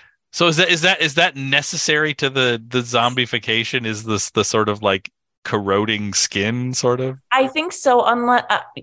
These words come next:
Speaker 2: I'll ask that student if it's necessary, though. He might be like, "You already got it. You're,
Speaker 1: Yeah.
Speaker 2: you're, you're already, the skin is already getting there." Um, uh, maybe, like, torn,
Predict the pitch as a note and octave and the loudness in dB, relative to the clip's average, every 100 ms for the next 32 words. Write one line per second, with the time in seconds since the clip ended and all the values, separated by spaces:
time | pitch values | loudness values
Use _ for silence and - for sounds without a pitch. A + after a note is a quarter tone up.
0 | - G#3+ C4 D4 - F#4+ E4+ - C4 D#4 | -2 0 2 0 -2 -4 -4 -4 -2 0
1 | A3+ F3 D#3+ D#3+ D#3 D#3 D#3 C#3+ C3+ B2+ | 2 2 0 0 -2 -2 0 2 4 4
2 | C#3+ F3+ F3+ F#3 F#3+ F#3 F#3+ A3+ A3+ B3 | 2 0 -2 0 2 2 2 2 4 2
3 | G3+ G3+ G3+ C3+ - _ _ - E3 A#2+ | 2 2 2 0 -4 _ _ -6 0 2
4 | G2 F3+ F3+ - - - - E3 F3 E3+ | 2 -2 -4 -6 -14 -18 -16 -4 0 2
5 | F#3+ G#3 G3+ G3 F#3+ - G#3 G#3 F#3+ F3+ | 2 0 -2 -4 -2 -2 0 0 2 2
6 | F#3 E3 F3 E3 D#3 C3 A#2+ D#3 _ - | 2 0 0 0 0 0 0 -4 _ -20
7 | - - - D#3+ D3+ D3 C#3 C3+ C3 _ | -20 -10 0 2 4 2 0 -6 -10 _
8 | _ - - _ _ F#3 F#3+ F#3+ F#3+ F#3 | _ -18 -18 _ _ 0 2 4 4 4
9 | F#3 F#3 - _ - G3 G3 G#3 A3+ G#3 | 2 0 -6 _ -6 0 0 2 2 4
10 | E3 D#3 - - F#3 F#3+ F#3+ F#3+ | 2 0 -8 -6 -2 0 0 -4